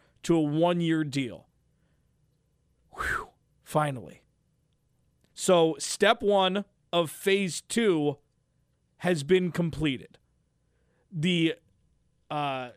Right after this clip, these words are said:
the details of the deal are yet to be put out.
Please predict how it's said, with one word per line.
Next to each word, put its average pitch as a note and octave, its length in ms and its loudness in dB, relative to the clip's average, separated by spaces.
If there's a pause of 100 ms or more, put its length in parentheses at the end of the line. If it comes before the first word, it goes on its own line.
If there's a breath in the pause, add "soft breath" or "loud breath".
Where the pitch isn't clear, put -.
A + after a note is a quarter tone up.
(480)
the D#3 280 -6
details G3+ 760 -2
of F3 160 -4
the E3 80 -4
deal F3 340 -2
are D3+ 80 -6
yet E3 340 -6
to E3 80 -16
be D#3+ 200 -10
put D3 220 -8
out. D#3 260 -2